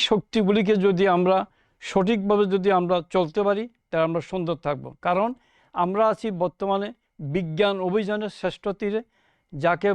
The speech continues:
বলা হয় অটোমেশন টেকনোলজিক্যাল অ্যাডভান্সমেন্ট এজ, যাকে বলা হয় ডট কম যুগ, যাকে বলা হয় কম্পিউটারের যুগ, যাকে বলা হয় হাইটেক সায়েন্স এজ। এই জায়গাতে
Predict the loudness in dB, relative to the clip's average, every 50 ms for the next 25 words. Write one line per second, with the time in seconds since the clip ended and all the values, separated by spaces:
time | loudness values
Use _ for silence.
0 | 0 0 0 2 2 2 2 0 -2 _ _ -6 -4 -4 -4 -4 -6 -4 -6 -6
1 | -6 -8 -8 -8 -8 -8 -4 -4 -4 -4 -4 -6 -4 -4 -4 -4 -4 -2 -2 -2
2 | -4 -4 -2 -2 -2 -2 -2 -4 -6 -6 -4 -4 -4 -4 -6 -8 _ _ _ _
3 | _ _ _ _ -6 -2 0 0 2 2 0 0 0 -4 -10 -14 _ -8 -4 -2
4 | 2 2 2 2 2 0 -2 -4 _ _ _ _ _ _ _ _ _ -16 -8 -2
5 | 0 2 2 0 -2 -2 0 0 0 0 0 0 -2 -2 -2 _ _ _ _ _
6 | _ _ _ _ -14 -6 0 0 0 0 2 0 0 2 2 0 0 -2 -2 -4
7 | -4 -4 -4 -4 -4 -2 0 0 0 0 -2 -2 0 -2 -2 -2 _ _ _ _
8 | _ _ _ _ _ -8 -2 0 0 0 2 0 0 0 2 2 2 0 0 -2
9 | -6 _ -10 -4 -4 -4 -2 -2 -6 -8 -8 -8 -10 -8 -6 -6 -6 -6 -10 -12
10 | -14 -16 -16 -18 _ _ _ _ _ _ _ _ _ _ 2 2 4 4 2 2
11 | 0 2 0 2 2 0 -2 -2 -2 -4